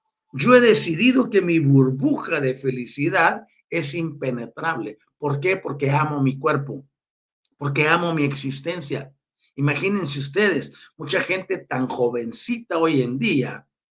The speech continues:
teniendo problemas tan graves en el organismo, todo porque no saben controlar las emociones ni los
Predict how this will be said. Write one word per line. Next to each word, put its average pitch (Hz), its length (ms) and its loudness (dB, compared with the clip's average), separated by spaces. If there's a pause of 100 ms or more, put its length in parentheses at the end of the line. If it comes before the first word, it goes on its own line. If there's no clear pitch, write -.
(600)
teniendo 185 420 -2
problemas 156 540 -2
tan 123 300 -2
graves 185 560 4
en 131 160 0
el 123 100 -4
organismo, 120 800 -4 (420)
todo 196 400 -2
porque 143 460 -2
no 139 240 6
saben 151 640 -4
controlar 127 720 -4
las 143 240 -4
emociones 123 960 -6 (360)
ni 147 220 2
los 165 460 -2